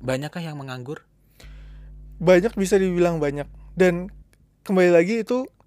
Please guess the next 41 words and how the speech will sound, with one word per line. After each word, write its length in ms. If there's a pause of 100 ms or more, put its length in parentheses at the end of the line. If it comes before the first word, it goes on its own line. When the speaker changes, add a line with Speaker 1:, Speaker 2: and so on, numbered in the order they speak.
(600)
Speaker 2:
banyak 280
juga 240
dokter 320
yang 120
nggak 120
mau 120
direlokasi 720 (120)
dari 280
tempat 320
asalnya 400
gitu, 200
Mas. 240
Speaker 1:
Wah, 160
Speaker 2:
Kayak 360
Speaker 1:
menarik. 320 (240)
Gimana 240
tuh 80
ceritanya? 400 (680)
Speaker 2:
mungkin 240
dari 160
tempat 240
asalnya 400
atau 160
tempat 240
dia 160
kuliah. 400 (1120)
Nah, 240 (960)
tempat 320
dia 160
kuliah 400
aja, 400 (800)
tempat 240
dia 160
kuliah 320
aja 160
udah 240
terpusat 800
di 80
Sumatera, 400
Jawa, 240
Bali. 320